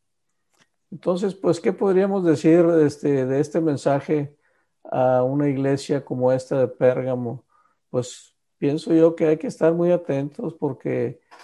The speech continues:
no podemos decir, "No, yo no estoy en ese caso". Puede ser, hay que estar atentos. Y aquí, este, dice, "El día que tú veas que,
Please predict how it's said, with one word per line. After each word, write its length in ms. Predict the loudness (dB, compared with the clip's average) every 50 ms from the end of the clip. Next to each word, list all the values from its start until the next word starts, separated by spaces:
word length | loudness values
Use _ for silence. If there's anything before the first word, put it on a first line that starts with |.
| _ _ _ _
no 160 | -8 -8 -6 0
podemos 340 | 2 2 4 4 4 4
decir, 280 | 4 2 2 2 2 2
"No, 240 | 2 2 2 2 2
yo 160 | 2 2 2
no 80 | 0 -2
estoy 240 | -2 0 0 2
en 160 | 4 4 4 2
ese 220 | 0 -2 -4 -6
caso". 320 | -2 -2 -2 -2 -2 -6 -18 _ _ _ _ _ _ _ _ _ _ _ _ _ _ _ _ _ _ _ _ _ _ _ _ _ _ _ _ _ _ _ _ _ _ _ _ _ _ _ _ _ _ _ _ _ _ _ _ _ _ _ _ _ _ _ _ _ _ _ _ _ _ _ _ _ _ _ _ _
Puede 300 | -2 0 2 4 4 4
ser, 460 | 2 2 0 0 0 -2 -4 -6 _ _ _
hay 160 | -8 -8 -8
que 80 | -6 -8
estar 200 | -10 -6 -4 -2
atentos. 640 | -2 -2 -4 -4 -6 -6 -6 -8 -12 -14 -16 -16 _ _ _ _ _ _ _ _
Y 160 | -4 0 4 4
aquí, 280 | 4 4 2 0 2 4 6 6 6
este, 240 | 4 2 2 0 0
dice, 260 | 0 0 0 0 0
"El 100 | 2 4
día 240 | 4 4 4 4 2
que 120 | 0 -4
tú 200 | -2 -2 0 0
veas 260 | 2 2 2 0 -2
que, 300 | -2 -2 0 0 0 -2